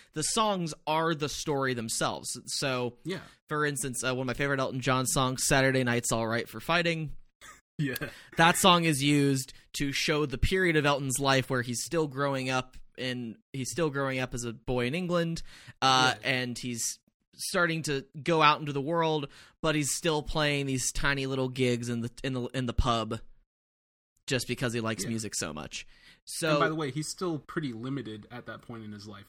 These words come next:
Speaker 2: too. He's not, like, really standing out too much. He's still a part of a larger group. It's not like Elton John and the gang. He's still Reggie at this point, I think, as well.
Speaker 1: Yeah, believe so.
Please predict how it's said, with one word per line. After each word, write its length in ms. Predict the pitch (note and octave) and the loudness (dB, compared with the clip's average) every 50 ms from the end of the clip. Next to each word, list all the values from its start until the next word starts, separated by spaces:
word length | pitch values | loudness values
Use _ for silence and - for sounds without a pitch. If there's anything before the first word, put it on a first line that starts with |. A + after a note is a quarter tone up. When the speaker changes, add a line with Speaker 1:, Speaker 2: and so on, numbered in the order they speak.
| - | -18
Speaker 2:
too. 220 | - - C#3 A#2 G2 G#2+ | -14 -12 -12 -12 -10 -10
He's 140 | A#2 A#2 B2+ | -10 -6 -2
not, 200 | D3 C#3 C3 C3 | -2 -2 -2 -2
like, 100 | B2 A#2 A#2+ | -6 -10 -8
really 260 | B2+ B2 A#2+ A#2 G#2+ | -10 -8 -8 -8 -10
standing 460 | - - - B2 A#2+ A2 A2 A2 A#2 | -10 -10 -10 -10 -10 -10 -10 -10 -8
out 240 | A#2+ B2+ A#2+ G2+ - | -6 -6 -6 -6 -8
too 160 | - C3+ B2 | -10 -10 -10
much. 380 | A#2+ A#2 A#2 A#2 A#2 A#2 - - | -8 -8 -10 -10 -10 -10 -12 -14
He's 180 | - A2+ G#2+ - | -14 -14 -14 -14
still 320 | - - C#3+ C3 B2 A#2 | -12 -10 -8 -8 -8 -10
a 40 | G#2+ | -12
part 340 | - - - B2+ B2 A#2+ A#2 | -14 -12 -10 -8 -8 -8 -8
of 80 | A2 A2 | -10 -12
a 20 | |
larger 360 | G#2+ A2 A2 A2 G#2+ G#2+ G#2+ | -12 -12 -12 -14 -14 -14 -14
group. 540 | G#2+ G#2 - A2+ A#2+ A#2+ A#2+ A#2 A2+ _ - _ _ _ _ _ - | -16 -14 -12 -10 -10 -8 -8 -10 -12 _ -20 _ _ _ _ _ -10
It's 120 | C3+ - | -6 -4
not 120 | E3 D3+ | -4 -4
like 160 | D3+ C3 - - | -4 -6 -8 -8
Elton 400 | C#3 C3 C3 - - B2 A2+ A2 | -8 -8 -8 -8 -8 -10 -10 -10
John 360 | G#2 A#2 A#2 A#2 A2+ A2+ A2+ A2 | -10 -10 -10 -10 -10 -12 -12 -12
and 80 | G#2+ | -12
the 40 | G#2+ | -12
gang. 360 | G#2+ A2+ A#2+ A#2+ A2+ G#2+ G2+ - | -12 -10 -10 -10 -10 -12 -12 -12
He's 140 | C#3+ C#3+ - | -12 -12 -10
still 200 | - A#3 E3+ A#2 | -8 -6 -6 -6
Reggie 300 | A2+ A#2+ C3+ B2+ B2 A2+ | -6 -6 -6 -6 -8 -10
at 100 | G2+ G#2 | -10 -12
this 120 | A2+ G#2+ - | -14 -16 -16
point, 280 | - - A2 G#2 G#2 | -16 -14 -14 -12 -12
I 40 | G#2 - - | -14 -16 -16
think, 180 | A2 G#2+ G#2 G#2 | -16 -16 -16 -18
as 100 | - - | -18 -18
well. 300 | G#2+ A2 G#2+ G2+ G#2 - _ _ _ _ _ _ _ _ _ _ _ _ _ _ | -18 -18 -18 -18 -20 -20 _ _ _ _ _ _ _ _ _ _ _ _ _ _
Speaker 1:
Yeah, 220 | C#3 C3 G#2+ D#2 - - _ _ _ _ _ _ _ _ _ | -10 -8 -8 -8 -10 -12 _ _ _ _ _ _ _ _ _
believe 240 | - A#2+ G#2 D2+ C#2+ | -14 -12 -12 -10 -10
so. 260 | - - - - - | -12 -12 -12 -16 -20